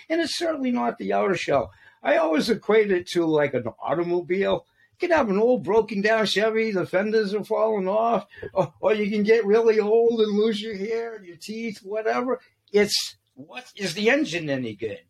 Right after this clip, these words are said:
Is the engine any good? And how many miles you got left on the Chevy?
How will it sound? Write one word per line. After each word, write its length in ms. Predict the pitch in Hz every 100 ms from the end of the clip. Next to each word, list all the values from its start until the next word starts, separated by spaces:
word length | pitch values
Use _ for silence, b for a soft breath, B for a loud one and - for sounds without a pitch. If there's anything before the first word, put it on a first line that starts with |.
| -
Is 160 | 156
the 140 | 175 202
engine 300 | 247 247 247
any 200 | 247 233
good? 180 | 254 277
And 140 | 220
how 80 | 247
many 180 | 254 262
miles 340 | 247 294 277
you 80 | 254
got 240 | 170 170
left 300 | - - -
on 160 | 208 226
the 80 | -
Chevy? 500 | 277 277 240 113